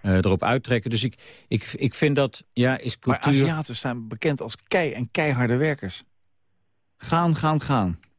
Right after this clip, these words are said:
Speaker 1: Ja, maar ik zie, ik zie in, eh, als ik, eh, naar, naar, naar Afrika kijk... als ik bijvoorbeeld naar, naar Congo kijk en denk: "Waar halen die mensen de moed vandaan om elke keer weer, eh, op te pakken... dingen op te bouwen?" Ehm, dan denk ik: "Nou, je moet wel aardig wat, eh, doorzettingsvermogen... wat aardig wat, eh, eh,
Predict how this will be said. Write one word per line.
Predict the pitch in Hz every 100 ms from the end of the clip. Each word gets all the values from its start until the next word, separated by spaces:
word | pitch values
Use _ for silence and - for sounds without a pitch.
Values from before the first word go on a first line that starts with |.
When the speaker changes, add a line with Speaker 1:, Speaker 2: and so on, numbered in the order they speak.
| _ _ _ _
Speaker 1:
Ja, | 127 143
maar | 92 92
ik | 98
zie, | 120 113
ik | 107
zie | - 117
in, | 101 104 101
eh, | 101 101
als | - 98
ik, | 104 -
eh, | 104 101 101
naar, | 95 101 98 101
naar, | 98 95 85
naar | 95 92
Afrika | 113 120 113
kijk... | 92 92 85
als | 90 98
ik |
bijvoorbeeld | 90 107 90
naar, | 95 87 -
naar | 110 92
Congo | - 127 120
kijk | 101 95 87
en | 98
denk: | 95 87
"Waar | 101
halen | 101 107 98
die | 95
mensen | 107 117 - 98 - _ - - -
de | 95
moed | 95 131 147
vandaan | 123 110 98
om | 101
elke | 110 104
keer | - 104
weer, | 101 98 101
eh, | - 95 95
op | 113
te | -
pakken... | - 110 87 104 95 92
dingen | 98 98
op | 104
te | -
bouwen?" | 104 98 95 95 92 95
Ehm, | 95 92 92 92 92 - - - -
dan | -
denk | 98 92
ik: | 92
"Nou, | 120 110 127
je |
moet | 123 107
wel | 104
aardig | 107 127 113
wat, | 95 104 101
eh, | 110 101
doorzettingsvermogen... | 95 123 117 110 104 - 104 101 92
wat | 95 -
aardig | 120 120 90
wat, | 101 92
eh, | 104 98
eh, | 98